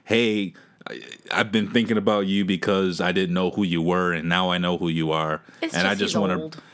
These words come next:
Speaker 1: I just wanna bring it
Speaker 2: Yeah.
Speaker 1: out," you know?
Speaker 2: He
Speaker 1: And
Speaker 2: tried. It just was a hit.
Speaker 1: <laughs> I think
Speaker 2: It's
Speaker 1: that's what it is right there.
Speaker 2: He tried.
Speaker 1: He tried. He put in an
Speaker 2: But he
Speaker 1: effort.
Speaker 2: sorely missed <laughs> with some people.
Speaker 1: Oh, yeah. Oh,
Speaker 2: That's
Speaker 1: yeah.
Speaker 2: not, that's
Speaker 1: It
Speaker 2: just
Speaker 1: was
Speaker 2: not
Speaker 1: a,
Speaker 2: funny.
Speaker 1: it was a huge swing and a miss.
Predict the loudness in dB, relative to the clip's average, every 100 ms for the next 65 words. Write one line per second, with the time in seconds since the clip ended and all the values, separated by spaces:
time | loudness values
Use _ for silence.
0 | -6 -4 -2 0 -2 0 0 0 0 -2
1 | -6 -14 _ -2 0 0 -2 -8 -20 -20
2 | -10 -2 0 0 -2 -4 -12 -20 _ -8
3 | -6 -8 -8 -6 -4 -2 -2 -2 -4 -4
4 | -4 2 2 2 0 0 2 2 2 2
5 | 0 0 -2 -2 -2 -4 -10 _ -14 -14
6 | -12 -16 -12 -2 0 0 0 0 -2 -8
7 | -16 -20 -6 -2 2 2 4 4 2 2
8 | 2 0 0 -2 -2 -2 -2 -6 -8 -10
9 | -14 -12 -8 -6 -6 -8 -10 -10 -10 -10
10 | -10 -10 -10 -12 0 2 4 2 2 2
11 | 2 -4 -10 0 2 2 2 2 2 0
12 | 2 2 4 2 2 0 -6 -2 2 2
13 | 2 0 -2 -4 2 4 4 2 0 2
14 | 0 0 2 2 2 0 -4 -6